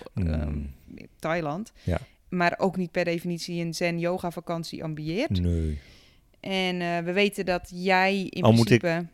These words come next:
Speaker 1: wel zeggen dat ik voordat we deze podcast op hebben genomen
Speaker 2: even hebben, lekker heb geyoga's.
Speaker 1: Even heb lekker geyoga's.
Speaker 2: God, kijk je naar toch aan.
Speaker 1: Nou.
Speaker 2: Maar ik, ehm, ik bedoel meer, wij weten van elkaar wel dat jij de stadganger bent, toch? Jij houdt van de stad en ik hou van de
Speaker 1: Ja.
Speaker 2: natuur.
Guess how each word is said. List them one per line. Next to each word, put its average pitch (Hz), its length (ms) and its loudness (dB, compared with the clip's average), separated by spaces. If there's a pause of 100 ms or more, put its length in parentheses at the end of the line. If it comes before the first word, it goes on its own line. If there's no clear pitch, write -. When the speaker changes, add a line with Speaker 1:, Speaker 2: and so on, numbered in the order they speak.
Speaker 1:
wel 104 160 10
zeggen 107 260 0
dat 104 140 0
ik 107 100 -6
voordat 101 400 0
we 101 100 0
deze 95 220 4
podcast - 520 0
op - 100 -8
hebben 143 200 2
genomen 143 500 2
Speaker 2:
even 330 200 2
hebben, 202 180 4
lekker 202 200 6
heb 180 80 -4
geyoga's. 392 640 4
Speaker 1:
Even 143 240 6
heb 135 160 6
lekker 123 260 2
geyoga's. - 360 -2 (100)
Speaker 2:
God, 98 120 -6
kijk 92 200 -2
je 190 100 -10
naar 180 140 -8
toch - 180 -14
aan. 185 280 -8
Speaker 1:
Nou. 82 260 2 (400)
Speaker 2:
Maar 220 280 2
ik, - 280 -2
ehm, 202 480 0 (260)
ik 233 120 0
bedoel 220 140 4
meer, 208 180 4
wij 185 200 4
weten 190 300 4
van 190 140 0
elkaar 175 540 0 (800)
wel 190 220 4
dat 180 120 2
jij 202 180 4
de 180 60 -2
stadganger 180 540 2
bent, 165 220 -2
toch? 277 200 0
Jij 220 260 2
houdt 185 300 -2
van 185 100 -8
de 180 60 -4
stad 302 260 2
en 208 80 0
ik 208 100 0
hou 190 140 0
van 180 160 -4
de 175 60 0
Speaker 1:
Ja. 165 60 8
Speaker 2:
natuur. 285 420 2